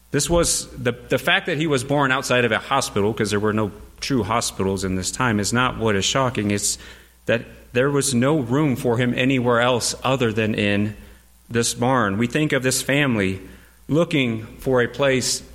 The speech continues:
to, to rest after this long journey. Obviously, it would have been apparent that Mary was pregnant. Again, you can think that at the innkeeper's door, to see a young family, a wife who was with child,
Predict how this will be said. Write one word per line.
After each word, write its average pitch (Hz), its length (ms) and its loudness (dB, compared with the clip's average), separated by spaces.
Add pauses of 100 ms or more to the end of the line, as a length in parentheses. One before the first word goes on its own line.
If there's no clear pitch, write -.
(160)
to, 110 360 -4 (100)
to 123 140 -2
rest 120 400 0
after 123 260 -2
this 120 320 0
long 131 300 2
journey. 117 440 0 (540)
Obviously, 143 480 2
it 131 120 0
would 139 140 2
have 127 100 0
been 131 120 0
apparent 123 520 0
that 117 120 0
Mary 113 560 2 (200)
was 113 160 -2
pregnant. 110 480 -2 (480)
Again, 135 320 0
you 135 80 2
can 135 160 -2
think 131 580 -2
that 113 160 2
at 123 200 0
the 127 140 2
innkeeper's 143 600 0
door, 123 600 0 (500)
to 131 80 -2
see 147 240 2
a 135 40 2
young 139 280 2
family, 120 560 0 (480)
a 113 80 2
wife 127 440 0
who 127 180 -2
was 120 180 0
with 113 160 0
child, 113 500 0